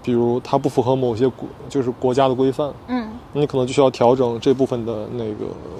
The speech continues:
Speaker 1: 就是造型也好，或者是这部分的，就是做一些新的 option 去符合规范嘛。
Speaker 2: 嗯。
Speaker 1: 对吧？对，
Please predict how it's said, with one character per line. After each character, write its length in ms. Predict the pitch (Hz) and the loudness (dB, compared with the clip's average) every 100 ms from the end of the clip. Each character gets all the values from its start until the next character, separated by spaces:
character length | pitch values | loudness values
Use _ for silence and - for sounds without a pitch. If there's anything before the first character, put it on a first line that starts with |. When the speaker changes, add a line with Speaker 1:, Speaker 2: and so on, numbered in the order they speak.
| - - - | -14 -18 -10
Speaker 1:
就 100 | 127 | -8
是 200 | 110 110 | -6 -8
造 260 | 110 131 | 0 0
型 180 | 110 113 | 0 -4
也 80 | 110 | -4
好， 160 | 107 101 | -2 -2
或 140 | 113 | -2
者 60 | 110 | -4
是 120 | 107 104 - | -6 -8 -6
这 60 | |
部 140 | 110 117 | -4 -2
分 160 | 120 | -4
的， 260 | 113 107 101 - - - - - - - - - - - - - - - | -2 -4 -6 -10 -16 -16 -16 -16 -16 -16 -16 -16 -14 -14 -14 -14 -16 -10
就 200 | - 139 | -2 -2
是 80 | 135 - - | -2 -10 -12
做 260 | - 170 | 0 2
一 40 | 139 | 4
些 80 | |
新 120 | 135 147 | 2 2
的 60 | |
option 240 | 135 - 120 | 0 0 -6
去 80 | |
符 160 | 127 117 | -6 -6
合 60 | 113 | -2
规 100 | 123 | -2
范 240 | 123 117 | -2 -6
嘛。 100 | 104 - - - - - - - 202 | -8 -16 -18 -20 -20 -20 -20 -16 -14
Speaker 2:
嗯。 460 | 220 254 277 294 | -10 -8 -8 -8
Speaker 1:
对 80 | - | -8
吧？ 80 | 113 | -8
对， 100 | 113 | -10